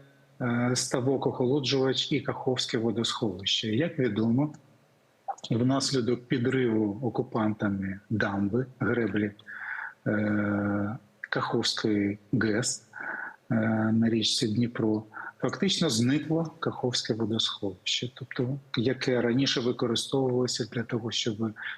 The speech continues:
забезпечити водою, водними ресурсами Запорізьку атомну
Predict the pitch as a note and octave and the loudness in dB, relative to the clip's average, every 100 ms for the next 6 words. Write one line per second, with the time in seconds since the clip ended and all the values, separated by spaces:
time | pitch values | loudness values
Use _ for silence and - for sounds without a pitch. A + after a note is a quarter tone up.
0 | - A#2+ G#2+ G#2+ - C3 B2 C3+ - A#2+ | -6 -4 -2 -4 -2 -4 -2 -4 -2 -2
1 | G#2 G#2 A2 G#2+ A#2 D3 - - B2 A#2+ | -2 -2 -2 0 0 -2 -4 -6 -4 -4
2 | A2+ A2+ G#2+ G#2+ G#2 - B2+ - D3+ C#3 | -4 -2 -2 -2 -4 -4 -4 -2 -2 -2
3 | A2+ G#2+ G#2+ A#2 - - G#2+ - | -2 -6 -6 -4 -4 -6 -14 -14